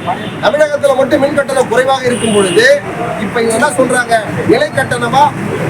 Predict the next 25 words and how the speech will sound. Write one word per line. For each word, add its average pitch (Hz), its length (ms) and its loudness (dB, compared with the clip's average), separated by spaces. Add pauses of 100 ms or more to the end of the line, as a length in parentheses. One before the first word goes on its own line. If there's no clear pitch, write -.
வாடகையாக 262 560 2 (160)
ஒவ்வொரு 262 360 2
மாதத்திற்கும் 240 640 0 (440)
குறைந்தபட்சம் 277 680 2
எண்பது 254 300 2
ரூபாயிலிருந்து 220 640 2 (600)
இருநூத்தி 254 360 2
ஐம்பது 240 260 0
ரூபாய், 254 240 0
முந்நூறு 254 240 0
ரூபாய் 262 200 2
வரைக்கும் 226 320 0
வாடகை 233 380 0
நிர்ணயிப்பதற்குண்டான 202 840 -2 (560)
திட்டம் - 340 -2
தான் 294 160 0
இந்த 262 200 0
திட்டத்துல 240 380 0
இருக்குது. 196 280 0 (220)
இதை 277 140 4 (140)
தமிழக 262 380 2
அரசாங்கம் 214 440 0
ஏற்றுக்கிறாங்களா 220 540 0 (100)
இல்லையான்ற 208 480 -2
விஷயத்தை 202 320 -2